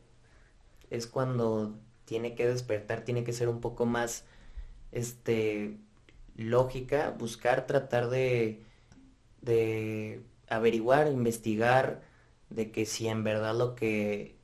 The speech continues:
el presidente está haciendo, está, lo está haciendo bien, y qué cosas la verdad está haciendo mal, porque yo, hay algo que se me tatuó mucho,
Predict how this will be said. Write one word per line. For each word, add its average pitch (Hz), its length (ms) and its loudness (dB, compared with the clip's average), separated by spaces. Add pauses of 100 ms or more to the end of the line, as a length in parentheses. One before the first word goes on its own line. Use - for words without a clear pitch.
(420)
el 110 260 -2
presidente 110 600 -2
está 123 180 -2
haciendo, 117 680 0 (560)
está, 113 1040 0
lo 113 120 -2
está 107 160 -6
haciendo 120 320 0
bien, 113 420 -2 (960)
y 110 540 -4
qué 107 140 -6
cosas 120 280 0
la 127 120 6
verdad 110 260 2
está 110 180 -6
haciendo 110 260 0
mal, 123 220 4
porque 107 600 -2
yo, 117 400 2
hay 123 160 4
algo 147 200 2
que 135 80 -2
se 117 100 0
me 110 120 -2
tatuó - 280 -6
mucho, 110 360 -2